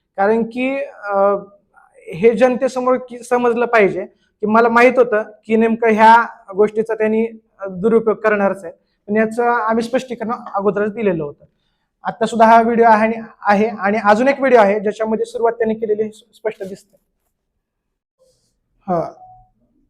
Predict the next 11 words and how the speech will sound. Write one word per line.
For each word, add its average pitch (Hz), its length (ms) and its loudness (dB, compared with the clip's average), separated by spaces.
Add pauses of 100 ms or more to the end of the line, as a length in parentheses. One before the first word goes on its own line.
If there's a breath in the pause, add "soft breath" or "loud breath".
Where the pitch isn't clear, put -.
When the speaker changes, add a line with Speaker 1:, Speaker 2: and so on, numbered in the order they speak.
(160)
Speaker 2:
हे 196 200 4
सगळं 208 320 4
होत 214 260 4
असताना 180 520 2 (520)
आम्ही 185 180 2
सगळे 214 760 6 (600)
बीजेपीचे 180 540 -2
कार्यकर्ते 190 580 2
स्टेजवर 185 420 4
होतो 156 360 2 (840)
आणि 247 360 4